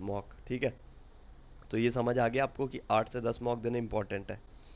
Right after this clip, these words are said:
अब कोई बच्चे पूछते हैं कि "सर, सबमिट मॉक करके फिर सॉल्व करें?" देखो, मेरे हिसाब से तो ये very,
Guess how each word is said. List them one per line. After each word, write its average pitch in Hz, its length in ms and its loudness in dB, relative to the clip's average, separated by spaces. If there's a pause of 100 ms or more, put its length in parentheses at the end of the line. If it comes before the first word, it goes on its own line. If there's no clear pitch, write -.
(520)
अब 131 140 4
कोई 135 200 4
बच्चे 139 260 4
पूछते 135 360 4
हैं 127 80 0
कि 139 60 0
"सर, 139 160 4
सबमिट 117 580 2
मॉक 120 300 6
करके 120 300 2
फिर 117 200 0
सॉल्व 113 340 4
करें?" 117 240 4 (580)
देखो, 110 200 6
मेरे 120 240 6
हिसाब 120 260 4
से - 160 0
तो 120 120 0
ये 120 160 4
very, 110 280 6